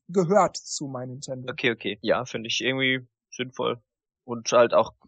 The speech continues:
Speaker 2: interessant, was sie da jetzt mit den Parks und so machen. Also noch mehr integrieren in diese, in diese Nintendo I D oder Account. Ja.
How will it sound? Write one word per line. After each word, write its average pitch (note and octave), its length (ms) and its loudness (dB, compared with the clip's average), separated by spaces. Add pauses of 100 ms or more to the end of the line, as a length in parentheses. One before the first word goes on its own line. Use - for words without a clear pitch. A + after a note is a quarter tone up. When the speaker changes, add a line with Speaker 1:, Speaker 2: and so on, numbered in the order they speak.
Speaker 2:
interessant, - 800 0
was A2 160 2
sie A#2+ 80 -4
da G#2 140 6
jetzt G2 180 0
mit G#2+ 100 -6
den F#2+ 180 -4
Parks G#2 360 0
und D3+ 100 -10
so D3 100 -6
machen. C3+ 300 -6
Also G2 320 -4 (260)
noch G2+ 220 -6
mehr G#2 520 2
integrieren B2 600 -4
in A#2 100 -8
diese, A#2 360 -6
in A2+ 100 -8
diese G#2+ 200 -8
Nintendo G#2 840 -4
I G2+ 100 0
D G2+ 220 -4
oder F2 260 -6
Account. - 560 -4
Ja. G2 200 0